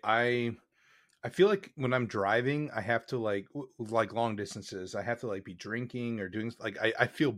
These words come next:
bored. So, like, I feel like I have to do something. So eating seeds is a good avenue for me, because if I drink, and not, not alcohol, obviously, guys, get your mind out of the gutter.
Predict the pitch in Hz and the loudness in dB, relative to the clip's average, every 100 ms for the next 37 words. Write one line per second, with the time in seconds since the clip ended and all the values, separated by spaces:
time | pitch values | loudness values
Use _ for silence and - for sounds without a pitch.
0 | - 131 120 104 92 110 98 95 - 117 | 0 4 6 4 0 -2 -2 -4 -2 -2
1 | 95 101 87 98 107 101 92 98 98 - | -2 -4 -6 -8 -6 -6 -4 -6 -8 -14
2 | - - - - 123 147 127 98 - 131 | -20 -20 -16 -10 -4 -2 0 -2 -2 -2
3 | 127 104 98 92 - 110 104 98 101 - | -2 -4 -8 -8 -2 0 2 0 -4 -8
4 | _ _ - _ - _ _ _ - _ | _ _ -20 _ -20 _ _ _ -20 _
5 | _ - 123 143 131 110 104 - 98 98 | _ 6 8 8 6 4 0 -2 -4 -4
6 | 98 - 101 - 95 90 120 143 104 98 | -4 -6 -6 -4 -4 2 4 4 2 -2
7 | - - _ _ _ _ - 90 85 92 | -8 -18 _ _ _ _ -12 -6 -4 -4
8 | - _ - 98 92 104 101 92 95 - | -6 _ -10 -4 -2 0 -2 -2 -2 0
9 | 92 92 98 - 104 98 98 98 101 104 | -2 0 -2 -2 -4 -2 0 0 0 -2
10 | - - - 110 - 87 87 90 104 107 | -8 -16 -16 -16 -8 -8 -8 -6 -4 -2
11 | 98 98 113 113 110 107 | -4 0 2 4 2 0